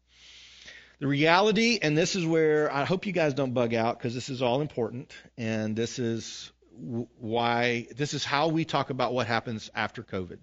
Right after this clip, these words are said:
The reality of the church is, uh, every statistic out there says the church is in decline. There's the rise of the nones. If you're into the lingo, that means those who are not affiliated with any church or any faith. They're just, they're, they're not non-religious.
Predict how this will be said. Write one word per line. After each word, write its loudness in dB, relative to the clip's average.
The -6
reality 4
of 0
the -2
church 2
is, -2
uh, -4
every 2
statistic -2
out 4
there 0
says -2
the -6
church -4
is -6
in -6
decline. -2
There's -4
the -6
rise 0
of -8
the -4
nones. 0
If -4
you're -2
into -4
the -4
lingo, 0
that -2
means -4
those 0
who 0
are 2
not 2
affiliated 0
with -6
any -4
church -2
or -2
any -4
faith. -2
They're -2
just, -8
they're, -4
they're -4
not -2
non-religious. 0